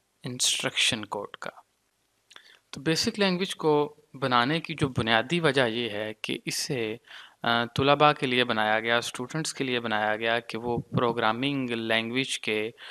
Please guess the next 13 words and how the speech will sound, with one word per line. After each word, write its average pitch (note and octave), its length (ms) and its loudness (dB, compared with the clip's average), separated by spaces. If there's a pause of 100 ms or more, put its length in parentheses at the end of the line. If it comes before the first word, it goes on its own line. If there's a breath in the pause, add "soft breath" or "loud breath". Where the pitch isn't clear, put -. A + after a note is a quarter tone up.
जो A#2+ 80 -2
बुनियादी A2+ 760 4 (520)
कवानीन A2+ 460 2
हैं A2+ 80 0
उन्हें A2+ 240 -2
जान G2+ 220 -4
सकें, A2 440 -10 (360 loud breath)
उनके A2+ 220 -8
बुनियादी A2+ 460 2
तसव्वुरात A2 960 4
प्रोग्राम A2+ 680 6
लैंग्वेज G#2+ 440 -4
के G#2 260 -2